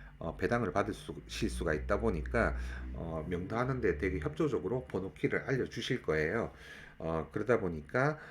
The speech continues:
명도도 수월한 그런 물건이더라. 그래서 뭐 달리 인수할 것도 없고 명도 역시도 수월한 그런 물건이다 보니까 더 매력적인 물건이 아닌가라는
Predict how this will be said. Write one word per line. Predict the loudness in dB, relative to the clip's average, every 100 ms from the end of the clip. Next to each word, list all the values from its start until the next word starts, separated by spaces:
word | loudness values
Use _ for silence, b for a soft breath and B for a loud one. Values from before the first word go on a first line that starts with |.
| B -12
명도도 | -6 -4 0 2 4 0 -4
수월한 | -2 4 6 6 0 -4
그런 | -2 0
물건이더라. | 0 -2 -2 -2 0 0 -2 B B -12
그래서 | -6 -2 -2
뭐 | -2 -4
달리 | 0 4 6 4
인수할 | 0 0 6 6
것도 | 6 2 2
없고 | -2 -4 2 6 6 4 B B
명도 | -6 -4 6 8
역시도 | 8 4 0 2 2 -4 -14
수월한 | -6 0 2 2 0
그런 | -4 -4
물건이다 | -4 -4 -4 -2 -2
보니까 | -4 -4 -6 0
더 | 0
매력적인 | 2 0 2 0 0 -2
물건이 | -4 -2 -2 0
아닌가라는 | -2 -2 0 0 -2 -4